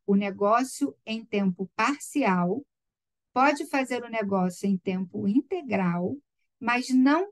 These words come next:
pode fazer o negócio só de vez em quando." Não dá, gente. Pra gente fazer um negócio hoje, "Ah, eu falei com uma pessoa hoje, vou aí, não faz nada, né? Daqui a dez dias eu vou falar com outra pessoa,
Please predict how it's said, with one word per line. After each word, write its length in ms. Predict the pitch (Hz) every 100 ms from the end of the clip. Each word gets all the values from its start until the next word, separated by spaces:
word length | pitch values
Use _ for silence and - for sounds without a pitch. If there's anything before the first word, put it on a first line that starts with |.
| -
pode 380 | 262 262 277
fazer 320 | 294 277 262 254
o 80 |
negócio 560 | 247 240 208 208 208 254
só 420 | - - 269 269
de 160 | 285 269
vez 340 | 247 247 247
em 120 | 247 -
quando." 600 | 208 196 185 175 170 156 180 _ _ _ _ _ _ _ _ -
Não 260 | 214 269
dá, 260 | 262 233 220
gente. 600 | 208 185 180 180 - 190 _ _ _
Pra 160 | 208 196
gente 240 | 226 -
fazer 260 | 190 214 226
um 40 |
negócio 520 | 220 208 208 196 -
hoje, 440 | 190 196 240 262 277
"Ah, 160 | 330
eu 60 | 320
falei 260 | 285 285
com 80 | 294
uma 100 | 277
pessoa 380 | 269 262 269 240
hoje, 540 | 220 247 311 294 311 330 _ _ -
vou 160 | 226
aí, 420 | 240 240 262 302 320
não 120 | 285
faz 220 | 277 269
nada, 300 | 262 294 302
né? 280 | 277 277 302
Daqui 240 | 277 262
a 80 | 294
dez 340 | 254 311 370
dias 340 | 311 277 339 302
eu 60 |
vou 120 | 294 285
falar 260 | 277 262
com 80 | 262
outra 180 | 247 226
pessoa, 760 | 214 208 - 240 285 311 311